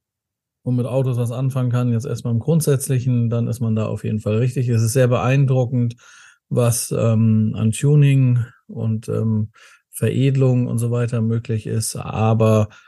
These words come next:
ähm, oder was heißt aber, ähm, es sind auch o-, o-, klassische Fahrzeuge da, die werden aber dann, ähm,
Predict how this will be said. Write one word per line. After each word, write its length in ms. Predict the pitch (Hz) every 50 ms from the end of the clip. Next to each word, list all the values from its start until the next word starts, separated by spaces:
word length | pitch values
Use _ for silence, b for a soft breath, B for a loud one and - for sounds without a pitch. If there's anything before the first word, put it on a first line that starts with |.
| B B _ _ -
ähm, 520 | 104 110 107 107 104 107 107 107 107 - _ -
oder 160 | - 107 101 101
was 120 | 107 107
heißt 160 | 107 101 -
aber, 460 | - - 113 123 117 110 110 110 104 - _ _ _ _ _ _ -
ähm, 240 | 113 107 107 104
es 100 | 113 113
sind 140 | - 156 170
auch 120 | - 120 101
o-, 420 | - 110 - - 76 76 - -
o-, 180 | _ - - 139
klassische 520 | - - 123 131 143 139 151 139 - 131
Fahrzeuge 560 | 117 - 123 135 151 147 165 175 175 175 170 160
da, 320 | 170 170 175 185 202 208 B B B B B B B B B B _
die 340 | - 117 110 123 135 151 143
werden 460 | 131 131 127 127 131 135 135 139 131
aber 400 | - 117 117 120 117 123 120 123
dann, 580 | 117 117 113 110 113 113 113 113 113 110 110 - _ _ _ _ _ _ _ _ _
ähm, 520 | - 101 101 104 107 107 107 107 104 101